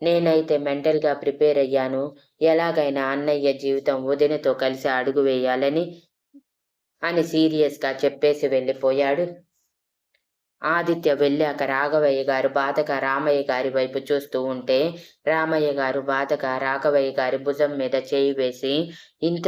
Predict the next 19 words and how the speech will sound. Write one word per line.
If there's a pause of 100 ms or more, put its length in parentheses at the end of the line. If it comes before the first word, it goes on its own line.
జరిగిందని
నాకు
తెలియదురా, (520)
కనీసం
నువ్వైనా
చెప్పచ్చు
కదా. (2750)
ఎప్పుడు
అడిగినా
ఆ
మాట
దాటవేసేవాడివి, (380)
కానీ (160)
ఇది
జరిగిందని
నాతో
కూడా (100)
ఎందుకు
చెప్పలేదు?